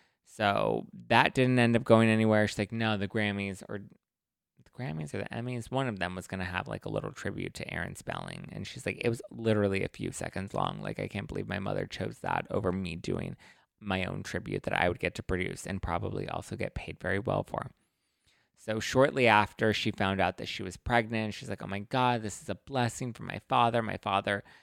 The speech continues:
is reincarnated or wanted to give us his blessing in our life." Then the family she grew up with, she said, was gone. That family was done, but now I'm building a new family, and I love my new family. And they ended up having to tra-, back to,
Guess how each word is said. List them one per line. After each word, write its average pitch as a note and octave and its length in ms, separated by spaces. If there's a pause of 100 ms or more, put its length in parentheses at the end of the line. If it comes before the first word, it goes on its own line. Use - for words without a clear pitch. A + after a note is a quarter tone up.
(160)
is - 300
reincarnated A#2+ 1040
or G2 100
wanted F#2 320
to F#2 100 (180)
give G#2 200
us G2+ 180
his F#2 120
blessing G2 440
in F2 100
our E2 160
life." B2 580 (1080)
Then B2+ 200
the A#2 80
family A#2+ 840
she - 240
grew A#2 300
up A#2+ 180
with, A2+ 160
she - 180
said, G#2+ 300
was G2+ 180
gone. G2+ 520
That A2 260
family A2+ 320
was F#2+ 240
done, G2+ 340
but G#2+ 120
now A#2+ 180
I'm A2+ 100
building A2 320
a F#2+ 60
new A2 300
family, G2 360
and G2 80
I G2+ 100
love A#2+ 340
my G#2 180
new G2 220
family. - 560 (360)
And A2 120
they A2 80
ended A#2 220
up - 60
having A2 280
to G2+ 80
tra-, F#2 280
back F#2+ 260
to, - 80